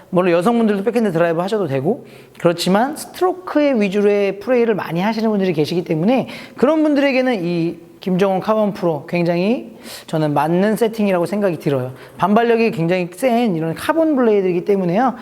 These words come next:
한번 여러분들이 한번, 어, 느껴보셔도 괜찮을 것 같습니다. 오늘 보여드릴 기-, 그 기술을 할 때 보여드릴 블레이드는 신라의 김정훈 카본 프로이고요. 그리고 러버는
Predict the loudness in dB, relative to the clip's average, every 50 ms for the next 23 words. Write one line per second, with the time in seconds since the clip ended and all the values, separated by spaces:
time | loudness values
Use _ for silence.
0 | -14 -16 -18 -10 -6 -2 -2 0 2 2 0 0 0 0 0 2 2 2 2 0
1 | 0 0 -2 -2 -2 -6 -10 -14 -18 -16 -6 -2 0 2 2 2 2 2 2 0
2 | -2 -2 -4 -4 0 0 0 0 0 -2 -2 -2 0 0 0 0 -2 -4 -4 -2
3 | -2 -2 -2 -2 -2 -2 -2 -2 -4 -6 -4 -4 -4 -4 -4 -8 -14 -20 -20 -20
4 | -20 -20 -6 -2 0 2 2 2 2 2 2 2 2 2 0 0 -2 -2 -2 -4
5 | -4 -4 -2 0 2 2 4 4 2 2 2 2 2 0 0 -2 -2 -2 -4 -2
6 | 0 2 2 2 2 2 0 0 -2 -2 -2 0 2 2 2 0 0 -4 -10 -18
7 | -20 -20 -4 -2 0 2 2 2 2 0 2 0 0 -2 -4 -6 -6 -2 0 0
8 | 2 0 0 0 2 2 2 2 0 -4 -8 -16 -20 -20 -16 -10 -4 0 2 4
9 | 4 4 2 2 0 0 0 -2 -4 -6 -4 -4 -2 0 0 0 0 0 -2 -4
10 | -4 -4 -2 0 0 0 -2 -4 -6 -4 -2 0 2 2 0 0 0 0 0 0
11 | 0 -2 -8 -14 -18 -20 -20 -10 -4 -2 0 0 0 0 0 2 2 2 2 2
12 | 2 2 2 2 2 2 2 0 -2